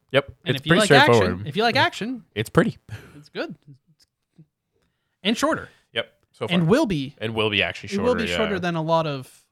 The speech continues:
Speaker 1: Big shonens.
Speaker 2: other series. I saw someone else was recommending Fullmetal Alchemist Brotherhood, which is,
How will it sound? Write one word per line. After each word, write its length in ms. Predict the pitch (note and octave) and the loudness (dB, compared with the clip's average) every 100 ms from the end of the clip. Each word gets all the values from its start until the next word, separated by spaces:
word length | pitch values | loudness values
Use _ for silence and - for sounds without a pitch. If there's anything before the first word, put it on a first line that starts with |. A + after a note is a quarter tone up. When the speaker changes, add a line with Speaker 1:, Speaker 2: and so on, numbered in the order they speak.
| _ _ _ _ _ _ _ _ - | _ _ _ _ _ _ _ _ -10
Speaker 1:
Big 160 | G#2+ | -8
shonens. 420 | G2 A2 F#2+ F#2 F#2 | -4 -4 -2 -4 -6
Speaker 2:
other 200 | D#3+ D3+ | -8 -8
series. 420 | C#3 D3 A#2 G2+ - _ _ _ | -8 -10 -10 -12 -18 _ _ _
I 60 | F#3+ | -8
saw 340 | B3+ B3+ B3 | -2 0 -2
someone 320 | A3 - A#3 F#3+ | -4 -8 -4 -4
else 180 | F#3 - | -4 -6
was 100 | F#3+ | -6
recommending 420 | F#3 F#3+ E3+ D#3 | -4 -2 -2 -4
Fullmetal 300 | - F3 F3 | -2 0 2
Alchemist 360 | E3 E3 F#3 - | 4 2 -2 -4
Brotherhood, 280 | C3+ D#3+ G3 | -4 -4 -6
which 140 | D3+ | -6
is, 120 | D3 | -6